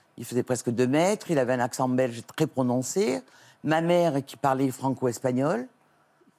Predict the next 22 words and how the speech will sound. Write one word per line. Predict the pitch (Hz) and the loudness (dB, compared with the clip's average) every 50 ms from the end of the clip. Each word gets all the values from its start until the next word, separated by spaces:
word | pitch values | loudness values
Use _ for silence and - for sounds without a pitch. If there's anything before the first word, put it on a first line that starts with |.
| _ - | _ -2
euh, | - 127 113 113 120 113 113 | 0 2 2 2 2 2 2
donc | 120 107 107 | 0 -2 -2
je | - - | -4 -4
comprenais | - 123 123 127 123 123 110 | -6 -4 -2 -2 -2 0 0
rien | 120 120 | 0 0
non | 113 120 113 | 0 -2 -4
plus. | 98 120 131 156 170 202 233 254 269 - - | -4 -2 0 0 0 0 -2 -4 -4 -4 -2
Euh, | - 143 139 135 131 127 127 123 123 - - - - _ _ _ - | 0 2 2 4 4 4 4 2 0 -2 -10 -20 -20 _ _ _ -6
je | - 120 160 | -2 2 2
les | 180 165 147 | 4 4 4
aimais | 170 156 151 | 2 2 2
pas. | 135 - - 120 120 143 156 _ _ _ _ _ _ _ _ _ _ _ - | 0 0 0 0 0 -2 -6 _ _ _ _ _ _ _ _ _ _ _ -10
Je | - 185 | -6 -2
me | 180 185 | 0 0
reconnaissais | 165 151 - 180 165 165 147 - 170 | 0 0 0 -2 -2 -2 -4 -4 -4
pas | - - 143 | -2 -2 -2
dans | 131 127 139 | -2 -2 -6
cette | - - 143 | -8 -10 -10
famille. | 123 139 135 120 127 139 139 | -6 -6 -4 -4 -2 -2 -2
Je | 143 139 175 | -2 -2 -2
n'aimais | 185 196 196 202 208 | -2 -2 -2 -2 -4
que | - - - - 226 226 226 226 220 202 - | -4 -6 -4 0 2 2 4 2 2 0 -2